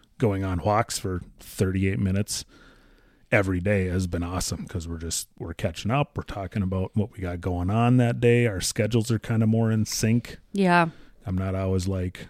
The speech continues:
Speaker 1: "Hey, what do you got going today?" Like,
Speaker 2: Yeah.
Speaker 1: in, in passing kinda thing. So
Speaker 2: I know. It's
Speaker 1: I've
Speaker 2: so crazy. It's
Speaker 1: loved
Speaker 2: been,
Speaker 1: it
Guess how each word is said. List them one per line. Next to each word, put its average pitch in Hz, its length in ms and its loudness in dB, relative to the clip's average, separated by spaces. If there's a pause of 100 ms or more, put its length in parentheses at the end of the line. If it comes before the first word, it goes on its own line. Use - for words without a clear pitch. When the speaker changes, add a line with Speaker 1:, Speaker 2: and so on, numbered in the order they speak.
(140)
Speaker 1:
"Hey, 131 120 10
what 127 140 12
do 143 60 12
you 147 60 10
got 143 240 10
going 143 260 8
today?" 143 380 8
Like, 107 260 0
Speaker 2:
Yeah. 165 280 8
Speaker 1:
in, 127 40 6
in 104 140 8
passing 117 500 4
kinda 117 280 4
thing. 123 320 2
So - 180 2
Speaker 2:
I 156 80 4
know. 139 320 -2 (560)
It's 180 120 0
Speaker 1:
I've 127 300 10
Speaker 2:
so 160 180 -2
crazy. 156 560 -10
It's - 120 0
Speaker 1:
loved 95 300 4
Speaker 2:
been, 85 120 0
Speaker 1:
it - 60 -8